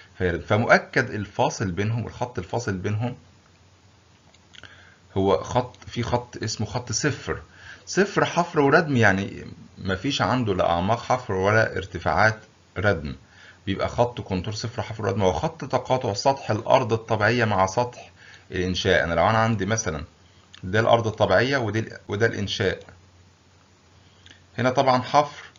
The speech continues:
وهنا ردم. النقطة ديت بيتقال عليها إيه؟ نقطة التقاء الحفر والردم، نق-، نقطة التقاء سطح الأرض الطبيعية مع سطح الإنشاء بيتقاطعوا هنا، فالنقطة دي ما عندهاش لا حفر ولا عندها ردم.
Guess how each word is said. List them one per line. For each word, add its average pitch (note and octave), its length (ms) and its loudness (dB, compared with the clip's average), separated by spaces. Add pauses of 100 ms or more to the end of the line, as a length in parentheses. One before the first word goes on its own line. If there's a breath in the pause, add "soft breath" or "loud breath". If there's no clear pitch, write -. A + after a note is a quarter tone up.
(260)
وهنا B2 500 0 (460)
ردم. G#2+ 380 0 (640 soft breath)
النقطة B2 380 0
ديت A#2+ 360 -2 (200)
بيتقال A2 260 -2
عليها G#2 220 4
إيه؟ G#2+ 300 -2
نقطة A2 380 -4 (280)
التقاء G2 600 -2
الحفر - 540 -4 (480 soft breath)
والردم، F#2+ 540 0 (340 soft breath)
نق-، B2+ 260 0
نقطة A#2+ 320 -6
التقاء F#2+ 300 -4
سطح - 260 -6
الأرض B2+ 260 0
الطبيعية A#2 440 2
مع G#2+ 120 4
سطح A#2 240 -4
الإنشاء G#2 300 0
بيتقاطعوا G2+ 560 2
هنا، A#2 240 0 (320 loud breath)
فالنقطة A2 520 -2
دي B2+ 220 -4 (100)
ما D#2+ 100 -4
عندهاش D#2 360 -4
لا G2+ 100 -2
حفر - 340 -6 (100)
ولا G2+ 260 2
عندها F2+ 480 -2 (300)
ردم. E2 260 -6